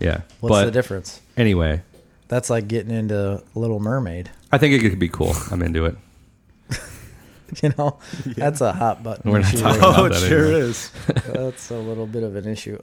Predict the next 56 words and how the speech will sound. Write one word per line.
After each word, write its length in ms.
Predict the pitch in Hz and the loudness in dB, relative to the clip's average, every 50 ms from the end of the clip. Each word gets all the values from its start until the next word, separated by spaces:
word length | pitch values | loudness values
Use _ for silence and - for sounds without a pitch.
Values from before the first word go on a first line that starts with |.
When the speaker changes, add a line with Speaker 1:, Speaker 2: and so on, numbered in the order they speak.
| - - | -8 -2
Speaker 1:
Um, 100 | 120 117 | 2 2
Speaker 2:
Um, 300 | 110 107 104 101 98 92 | 4 4 4 4 2 4
Speaker 1:
they've 180 | 101 117 110 | 4 4 6
also 460 | 110 113 120 - - 135 120 113 110 | 4 4 2 2 2 4 4 4 4
announced 420 | 104 101 104 104 104 101 101 - - | 4 4 4 4 2 2 0 0 2
Captain 260 | 120 113 110 123 117 | 2 2 4 4 4
Marvel 240 | 113 110 107 104 104 | 4 4 4 2 0
two, 300 | - - - 107 101 98 | 0 2 2 2 4 4
Black 300 | 90 101 98 101 98 - | 4 4 4 4 4 2
Panther 340 | - 101 98 90 - 95 85 | 0 0 2 2 2 0 0
two, 460 | - - - 104 98 95 92 90 71 | -2 -2 0 2 2 4 2 2 2
and 160 | 87 90 90 | 0 -2 0
Guardians 360 | 87 90 90 92 92 82 82 82 | 0 2 2 2 2 0 0 -2
of 20 | |
the 60 | 87 85 | 0 2
Galaxy 320 | 90 85 82 - - 90 | 2 2 0 0 -2 -2
Volume 340 | 80 82 78 82 82 80 78 | 0 0 0 0 0 -2 -6
three, 400 | - - - 92 87 85 80 78 | -8 -6 -2 0 0 0 0 0
but 200 | 80 85 80 - - - - - - | -2 -2 -4 -4 -8 -16 -18 -10 -2
way 400 | 82 87 95 98 95 92 90 87 | 2 4 6 6 6 6 4 4
in 80 | 82 82 | 2 0
the 60 | 82 | -2
future. 400 | - - - - - - 117 120 - | -4 -8 -12 -14 -12 -14 -12 -6 -2
Speaker 2:
And 300 | 143 147 143 143 135 127 | 0 0 2 0 0 2
yeah, 300 | 139 151 147 135 120 113 | 4 6 6 6 4 4
and 160 | 120 120 135 | 0 0 0
they've 160 | 139 139 120 | 0 0 -2
said, 500 | - - - 147 143 143 135 135 131 - | -2 0 2 4 4 4 2 0 -4 -6
James 300 | 139 131 151 156 151 127 | -2 0 0 2 0 0
Gunn 180 | 113 139 139 131 | 0 0 0 0
has 200 | 127 120 113 107 | 0 -2 -2 -2
said 440 | - - 123 120 120 104 107 107 - - _ _ | -2 0 2 2 2 0 -4 -8 -12 -16 _ _
for 180 | - - 123 104 | -8 -6 -6 -4
sure 400 | - - - 147 139 135 123 110 | -4 -2 0 2 4 4 2 2
that 220 | 107 104 - - | 0 -2 -4 -4
Thor 320 | - - 131 123 117 110 | -2 0 2 2 2 2
is 140 | 107 101 101 | 0 -2 -4
not 240 | 107 104 101 87 101 | -4 -6 -6 -6 -8
going 180 | 104 101 98 95 | -10 -10 -10 -10
to 60 | 95 | -10
be 280 | 95 98 95 92 95 - | -8 -8 -8 -10 -10 -12
involved 360 | - 107 90 98 92 87 82 | -12 -10 -8 -6 -6 -6 -6
with 160 | 92 95 - 107 | -8 -8 -8 -8
it, 120 | 107 110 | -6 -4
which 160 | 127 127 - | -2 0 0
I 80 | 131 123 | 0 2
think 180 | - 143 123 | 2 0 2
we 100 | - 123 | 0 0
talked 280 | 110 - 110 107 - - | 0 0 -2 -2 -2 -2
about 180 | 101 101 101 - | -2 -4 -2 -4
this 220 | 98 95 - - | -6 -6 -6 -4
last 320 | 98 95 92 90 - - | -4 -4 -4 -6 -6 -6
episode 420 | 101 - - 98 - 104 101 95 95 | -8 -8 -8 -8 -8 -6 -6 -6 -8
too, 220 | - 107 107 101 | -8 -6 -6 -6
that 160 | 98 104 95 | -6 -6 -6
it, 160 | 95 92 - | -6 -8 -10